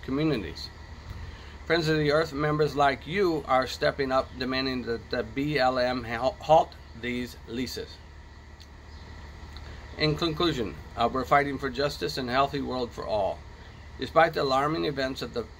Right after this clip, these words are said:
last few months, Friends of the Earth and our members have continued to fight and win the kinds of victories that have characterized our fifty years of existence. With your support, we are ready to keep the fight up for a world that prioritizes people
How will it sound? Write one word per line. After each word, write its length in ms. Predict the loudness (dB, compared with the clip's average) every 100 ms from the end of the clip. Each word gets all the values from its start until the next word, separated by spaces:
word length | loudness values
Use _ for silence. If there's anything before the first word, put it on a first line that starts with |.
| -18 -10
last 300 | -2 0 0
few 140 | -4 -2
months, 280 | -2 -4 -4
Friends 300 | -2 -2 -2
of 100 | 0
the 140 | 0
Earth 300 | 0 -2 -8 0
and 300 | 4 4 4
our 140 | 4 4
members 360 | 2 0 0
have 180 | 0 -2
continued 440 | -4 -2 0 0 -2
to 80 | 0
fight 380 | 4 4 4
and 220 | -4 -6 0
win 320 | 0 0 -4 -10 -16 -16 -12
the 80 | -8
kinds 300 | 0 0 0
of 100 | -2
victories 420 | -2 -4 -6 -4
that 120 | -2 -2
have 140 | -2
characterized 1200 | 0 0 0 -8 -12 -8 0 4 6 6 2 -2 0
our 260 | 2 2
fifty 320 | 0 -6 -6
years 380 | -4 -2 -2 -4
of 120 | -6
existence. 600 | -6 -6 -8 -8 -12 -12 -16 -16 -16 -16 -12
With 120 | -8 0
your 160 | 0
support, 500 | 2 -2 4 6 6 2
we 140 | -2 0
are 80 |
ready 280 | 0 0 0
to 120 | -2
keep 240 | -6 -6 -10 -8
the 80 | -6
fight 340 | 4 4 4 4
up 240 | 4 4 -2 -18 -12
for 160 | -2 0
a 80 |
world 360 | 0 0 0 2
that 220 | 0 0
prioritizes 680 | 2 4 2 0 0 -2 -4 -12 -8
people 460 | -6 0 2 2